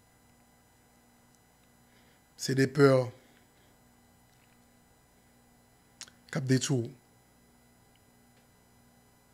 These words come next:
Bonswa tout moun, byenveni nan Live Bay.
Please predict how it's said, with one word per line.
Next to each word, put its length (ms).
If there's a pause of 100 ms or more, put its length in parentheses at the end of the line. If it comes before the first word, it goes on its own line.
(2500)
Bonswa 280
tout 160
moun, 220 (100)
byenveni 440
nan 120
Live 220
Bay. 240